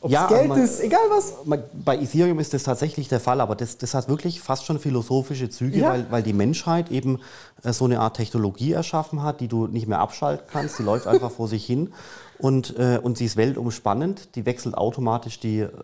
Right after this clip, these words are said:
Speaker 2: Hardware im Hintergrund aus und läuft einfach irgendwo weiter und läuft auch ununterbrochen. Das ist auch was Tolles. Bitcoin läuft seit zehn oder elf Jahren quasi am Stück.
Speaker 1: Und du lö-, du löst auch super viele soziale Probleme. Auf einmal können eins Komma vier Milliarden, äh,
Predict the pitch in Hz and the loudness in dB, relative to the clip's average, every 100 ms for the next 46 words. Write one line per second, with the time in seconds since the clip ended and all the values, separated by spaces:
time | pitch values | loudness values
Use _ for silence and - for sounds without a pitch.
0 | - 104 107 - 151 151 - - _ _ | -10 -2 -2 -2 -4 -4 -8 -16 _ _
1 | 131 131 117 139 135 - 131 127 104 135 | -4 -4 -2 -2 -2 -2 -2 0 2 2
2 | 190 - - - - 123 113 127 - 135 | -2 -10 -20 -20 -2 2 4 2 -2 -6
3 | 135 - 135 135 123 90 107 - 170 170 | -6 -6 -4 0 0 2 0 -2 -6 -8
4 | - - _ - 135 123 - _ - 113 | -20 -20 _ 0 0 0 -8 _ -2 0
5 | - 123 120 139 120 113 - 135 117 95 | 0 -4 -2 -2 0 -2 -4 -4 -4 -6
6 | 98 - - 135 - 95 92 - - _ | -6 -6 -6 -8 -4 -4 -6 -12 -20 _
7 | - 135 - 156 131 117 - - 101 - | -8 -8 -4 -2 0 -2 -2 -4 -4 -2
8 | 123 147 117 110 - 95 107 131 127 - | -2 -2 -2 -4 -2 0 0 -2 -8 -8
9 | - 104 120 113 131 - - _ _ - | -4 -4 -4 -8 -10 -12 -14 _ _ -20
10 | - 170 190 202 170 170 180 220 196 147 | -4 0 0 0 -2 -2 0 -2 -4 -4
11 | 202 240 214 - 196 165 165 208 240 - | -2 -2 -4 -2 0 0 -2 -4 -6 -4
12 | 151 131 131 131 160 165 175 151 170 175 | -4 -2 -4 -2 -4 -2 -4 -4 -6 -6
13 | 160 175 165 156 156 160 151 151 143 | -6 -4 -4 -2 -2 -2 -2 -4 -2